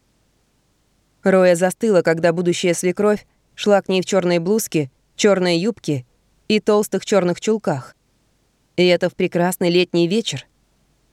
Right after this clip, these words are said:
Почти все женщины надели светлые наряды. Маман в элегантном бирюзовом платье. Зари выбрала розовое, совсем как ее обожаемые голливудские кинозвезды. Роя надела зеленое платье,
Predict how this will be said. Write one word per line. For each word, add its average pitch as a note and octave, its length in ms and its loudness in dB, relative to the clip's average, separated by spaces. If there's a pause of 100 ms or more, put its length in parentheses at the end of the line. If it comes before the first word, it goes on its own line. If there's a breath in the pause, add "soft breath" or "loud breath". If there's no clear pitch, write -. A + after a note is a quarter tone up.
(140)
Почти G#3 360 -2
все G#3 280 -2
женщины G3+ 440 0
надели E3+ 320 0
светлые E3+ 500 0
наряды. D#3 480 -2 (680)
Маман F#3+ 440 2
в E3 80 0
элегантном E3+ 500 0
бирюзовом E3+ 460 0
платье. F#3+ 520 -4 (680)
Зари G#3+ 320 2
выбрала D#3+ 360 2
розовое, D3+ 560 0 (520)
совсем G#3+ 420 0
как G3+ 160 -4
ее G#3 200 0
обожаемые F3+ 580 0
голливудские F3 520 -2
кинозвезды. D#3+ 680 -2 (1000)
Роя F#3+ 300 2
надела F3+ 360 0
зеленое F3 460 0
платье, F3+ 460 -2